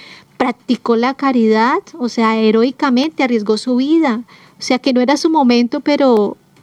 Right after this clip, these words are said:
salvó tantos niños y colocándose en riesgo y, o sea, de verdad que es un ejemplo de caridad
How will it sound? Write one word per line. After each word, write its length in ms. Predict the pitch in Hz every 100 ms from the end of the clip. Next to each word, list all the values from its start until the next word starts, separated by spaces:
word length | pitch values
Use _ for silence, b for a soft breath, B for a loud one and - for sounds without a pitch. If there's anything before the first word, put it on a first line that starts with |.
| B B B B B B
salvó 420 | - 247 214 240
tantos 560 | - 285 294 285 311 302
niños 600 | 294 285 294 311 339 -
y 340 | 262 233 220 202 -
colocándose 640 | 233 226 233 220 247 302
en 80 | 254
riesgo 560 | 233 240 233 262 294
y, 380 | 311 247 214 196 - _ _ _ _ _ -
o 60 |
sea, 260 | - 247 233
de 120 | 226
verdad 300 | 220 208 220
que 180 | 262 262
es 160 | 262 -
un 140 | 262
ejemplo 520 | 262 247 277 254 277
de 160 | 269 262
caridad 680 | - 226 214 208 214 247